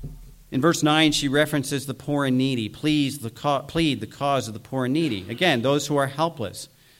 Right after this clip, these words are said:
and have no one to help them. Um, we could call that the fatherless children, the widows, all that are desolate and oppressed. Now, this principle is applied to Christianity in James chapter one, verse twenty-seven,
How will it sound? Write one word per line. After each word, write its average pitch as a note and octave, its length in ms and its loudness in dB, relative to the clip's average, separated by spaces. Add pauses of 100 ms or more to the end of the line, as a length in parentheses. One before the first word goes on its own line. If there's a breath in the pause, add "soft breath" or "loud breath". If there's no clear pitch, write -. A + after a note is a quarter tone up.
(120)
and C3 100 0
have C3 140 0
no C3+ 160 4
one D3 200 2
to C3+ 80 -2
help D3 340 -2
them. G2 300 -6 (760 soft breath)
Um, B2 600 4
we C#3+ 160 0
could C#3+ 240 -2
call D#3 220 4
that D3 140 4
the C3+ 80 -6
fatherless D#3+ 680 2
children, D3+ 520 0
the A#2 80 0
widows, B2 680 0
all C#3+ 340 4
that C3+ 140 -2
are B2+ 80 -2
desolate C3+ 560 -2
and B2 120 -6
oppressed. A#2+ 680 -4 (880 soft breath)
Now, C3+ 80 0
this C#3 160 0
principle D3+ 480 0
is B2 80 -2
applied C#3+ 400 0
to E3 40 -8
Christianity C#3+ 760 -2
in A#2+ 120 0
James C3 340 -2
chapter B2 400 -2
one, C3+ 540 -4
verse C3 180 -4
twenty-seven, C3 720 -2